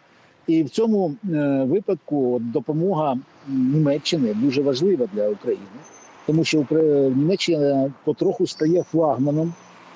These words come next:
е, допомоги Україні. Е, як, е, німці кажуть, «лангзам, лангзам», повільно, повільно, але Німеччина розкачалась, і допомога Німеччини, вона настільки суттєва, що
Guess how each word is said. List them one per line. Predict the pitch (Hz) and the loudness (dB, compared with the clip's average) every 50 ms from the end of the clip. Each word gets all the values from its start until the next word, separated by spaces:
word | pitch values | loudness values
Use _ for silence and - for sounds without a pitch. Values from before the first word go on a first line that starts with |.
| - - - - | -20 -18 -4 0
е, | 143 143 143 135 135 | 2 2 4 2 2
допомоги | 123 160 - - 165 165 160 156 139 147 | 0 -2 0 0 0 2 2 2 2 2
Україні. | 156 147 127 - 147 147 131 127 127 131 135 147 165 175 _ _ _ _ _ _ _ _ _ - - - | 2 0 0 0 0 0 2 2 2 0 0 -2 -4 -6 _ _ _ _ _ _ _ _ _ -12 -4 0
Е, | 127 123 123 123 120 120 120 117 117 117 117 117 | 0 2 2 2 2 2 2 2 2 2 2 2
як, | 123 156 160 - - 143 | 2 0 0 -2 0 0
е, | 143 139 135 131 131 | 2 2 4 2 2
німці | 131 165 170 156 - 151 131 | 2 2 0 0 0 -4 -2
кажуть, | - 151 139 117 135 123 - | 0 0 2 2 0 0 2
«лангзам, | 151 165 160 160 143 123 135 135 135 | 2 2 2 2 2 2 2 2 4
лангзам», | 135 131 131 127 131 139 131 139 165 151 - | 4 4 2 2 2 0 0 -2 -2 -2 0
повільно, | 165 160 156 175 165 156 151 135 | 0 2 2 2 2 2 0 -2
повільно, | - - 135 123 117 131 147 170 175 160 | -2 -2 -2 0 0 0 0 0 0 0
але | 135 131 135 147 147 143 | 0 0 2 2 0 0
Німеччина | 143 143 147 147 143 - - - 135 127 | 0 0 -2 -2 -4 -4 -6 -4 -2 -2
розкачалась, | 127 120 - - 127 - - 135 139 147 160 147 - - 143 | -2 -2 -2 -6 -6 -4 -2 -2 0 0 0 -2 -4 -4 -4
і | 139 143 147 143 135 131 | -2 0 0 0 0 0
допомога | 127 120 113 117 127 - 139 143 160 156 135 135 | 0 -2 -2 -2 -4 -2 -2 -2 -2 0 0 0
Німеччини, | 127 123 123 131 139 147 143 - - 165 151 139 | 2 2 2 0 0 -2 -4 -4 -4 -2 -2 0
вона | 127 127 135 135 139 135 | 0 0 0 0 0 0
настільки | 131 131 123 - - - 175 165 143 - 135 | 0 0 -2 -4 -4 -4 -4 -4 -2 -2 -4
суттєва, | - - 139 117 - - - - 120 117 127 147 135 | -4 -4 -8 -8 -6 -4 -4 -2 -2 0 0 0 -2
що | - - - 131 127 139 | -2 -2 0 0 0 0